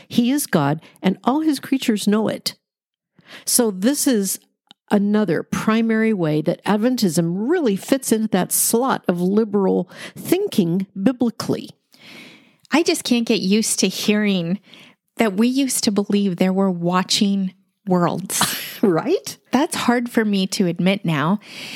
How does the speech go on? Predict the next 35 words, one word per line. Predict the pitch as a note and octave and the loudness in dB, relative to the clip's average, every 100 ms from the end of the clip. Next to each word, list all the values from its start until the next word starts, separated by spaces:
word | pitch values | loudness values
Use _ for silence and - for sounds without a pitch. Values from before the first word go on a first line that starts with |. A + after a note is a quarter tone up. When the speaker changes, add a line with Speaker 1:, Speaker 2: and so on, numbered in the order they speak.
| - | -8
Speaker 2:
I | - | -2
do | F#3+ B3 | 0 0
wonder | D#4 A#3 B3+ C#4 G3 F3 _ _ _ | 0 0 2 2 2 0 _ _ _
if | - G#3 | -2 0
there | - A3 A#3+ | 0 0 2
are | A3 G#3+ - | 0 0 0
Adventists | A3+ D4 D#4+ B3+ G3 - - | 0 2 2 2 0 0 0
out | F3 F3+ | 0 0
there | - F#3 E3+ | 0 0 0
who | F3+ G#3+ G#3 | 0 0 0
are | G3 | -2
keeping | - C4 A#3+ G#3+ | -2 -2 0 0
an | G3+ F#3 | 2 0
eye | - A#3+ C#4 F#3+ - | 0 0 2 0 0
on | G3+ G3 F#3+ - | 0 2 0 -2
all | G3+ A3 | 0 2
of | A#3 G#3 | 2 0
the | G3+ F3+ F3+ - - - - | 0 0 0 -4 -16 -16 -4
recent | G#3+ G#3 A#3 C4 A3 - | 0 2 2 0 0 -2
information | - G3+ G#3+ G3+ G3 G#3 - F#3 | -2 0 2 2 2 0 0 0
about | F#3 F3+ - | 0 -2 0
U | F#3 | 2
F | F#3 F3+ | 2 2
Os | F#3 F3+ E3 F3 - | 0 2 0 -2 -4
and | G3+ F3+ F3 F3+ | 0 2 0 -2
aliens | F#3+ F#3+ G3 F3 D#3+ E3 E3+ - - | 0 2 2 2 0 0 -2 -4 -4
and | E3 D3+ D#3 - - - - _ _ | -2 -2 -6 -8 -20 -20 -20 _ _
evidence | G3+ G3+ G3 F3+ - | 0 2 2 0 0
of | E3+ | 0
that. | C#3+ A#2+ - | -2 -2 0
I | - | 0
wonder | G3 A3 A3+ G3+ F#3+ _ _ - | 2 2 2 0 -4 _ _ -4
if | G3 | -4
they | - F#3 | 0 0
believe | F#3 F#3+ G3 F#3+ F#3+ F3 | 2 -2 0 0 2 0